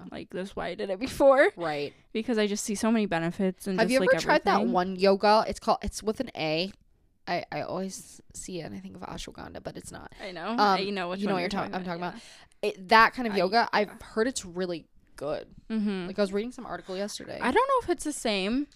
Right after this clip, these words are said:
Speaker 1: I need, yeah. Um, I've been doing, like, power yoga. Like, I've been going to power,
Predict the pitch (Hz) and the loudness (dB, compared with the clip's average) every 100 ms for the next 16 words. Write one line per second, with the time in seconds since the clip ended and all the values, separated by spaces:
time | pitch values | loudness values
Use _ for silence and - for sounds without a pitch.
0 | _ - 208 240 311 370 311 - - 190 | _ -4 0 2 2 2 0 -4 -6 -4
1 | - - - - - 247 240 196 214 262 | -4 -8 -16 -16 0 4 4 4 4 6
2 | 403 415 285 - - 185 180 202 214 233 | 6 6 4 2 0 2 2 2 0 2
3 | 233 196 196 208 226 262 262 254 - 160 | 0 0 -2 -2 -2 -2 -4 -8 -4 -4
4 | 170 | -4